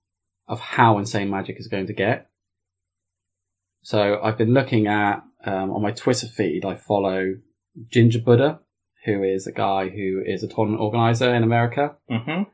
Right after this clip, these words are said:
Speaker 1: And he has just hosted Midwest Meltdown.
Speaker 2: Right.
Speaker 1: And in that tournament, there was,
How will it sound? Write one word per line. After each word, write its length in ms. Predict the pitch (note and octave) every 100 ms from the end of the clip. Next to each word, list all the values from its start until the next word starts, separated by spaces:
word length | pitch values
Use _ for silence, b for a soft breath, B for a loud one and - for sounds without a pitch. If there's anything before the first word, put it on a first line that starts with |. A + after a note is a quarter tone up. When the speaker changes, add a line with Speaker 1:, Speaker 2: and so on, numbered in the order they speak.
| _ _ -
Speaker 1:
And 120 | A2
he 240 | A2+ A#2
has 160 | A2+ A2
just 400 | - A2+ A2+ - - _ _ -
hosted 640 | A#2+ A2 - - G2 G2 - _ _ _ _ -
Midwest 480 | A2+ A2+ B2 A#2
Meltdown. 500 | B2 A#2 B2+ C#3 E3 - _ _ _
Speaker 2:
Right. 320 | F#2 G2 C#3 - _ _ _ _ _ _ _ -
Speaker 1:
And 180 | A2+ A2+
in 240 | E3 E3+
that 220 | D#3 D3
tournament, 680 | - B2+ A#2 G2 F2+ G2+ -
there 160 | G#2 G#2
was, 360 | G#2 G#2+ -